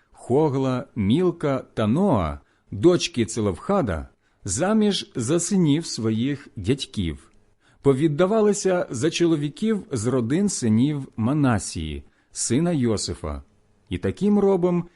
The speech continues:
їхня спадщина залишилась при коліні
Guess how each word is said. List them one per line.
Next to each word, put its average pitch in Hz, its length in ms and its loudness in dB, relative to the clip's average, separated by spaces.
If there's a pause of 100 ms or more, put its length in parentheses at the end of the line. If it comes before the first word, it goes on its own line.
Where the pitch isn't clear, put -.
(180)
їхня 127 420 0
спадщина 180 880 -2
залишилась 156 840 0
при 147 240 -2
коліні 170 680 0